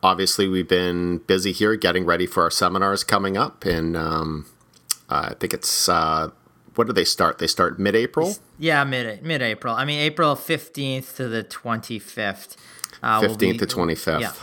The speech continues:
Speaker 2: we'll be in six cities there, and I think we're actually going to head out to, uh, Eastern Canada, Toronto, and, uh, some cities out there, uh, sometime in the early part of May.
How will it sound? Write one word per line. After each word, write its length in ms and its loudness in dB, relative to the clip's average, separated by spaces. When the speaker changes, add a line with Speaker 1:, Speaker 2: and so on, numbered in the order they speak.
Speaker 2:
we'll 140 -10
be 160 -4
in 140 -4
six 480 -4
cities 760 0
there, 300 4
and 120 4
I 80 2
think 280 0
we're 220 6
actually 480 4
going 380 -2
to 180 -2
head 180 0
out 220 0
to, 480 -2
uh, 160 2
Eastern 440 2
Canada, 460 2
Toronto, 640 4
and, 140 0
uh, 180 -2
some 260 -6
cities 380 -2
out 240 0
there, 400 6
uh, 220 4
sometime 800 2
in 160 0
the 200 0
early 380 0
part 360 0
of 200 -6
May. 400 -2